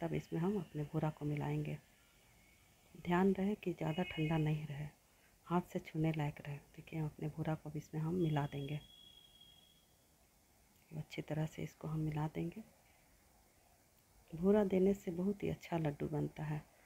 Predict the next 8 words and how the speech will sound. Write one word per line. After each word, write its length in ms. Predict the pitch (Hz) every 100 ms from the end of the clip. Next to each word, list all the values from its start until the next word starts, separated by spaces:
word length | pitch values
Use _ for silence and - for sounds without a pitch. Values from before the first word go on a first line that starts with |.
| - _ -
अब 140 | - 220
इसमें 300 | 226 - 226
हम 160 | 226 208
एक 140 | 208 208
चम्मच 500 | - 185 190 196 - - -
इलायची 340 | 180 170 - 175
पाउडर 280 | 165 170
डालेंगे 520 | 180 185 185 190 190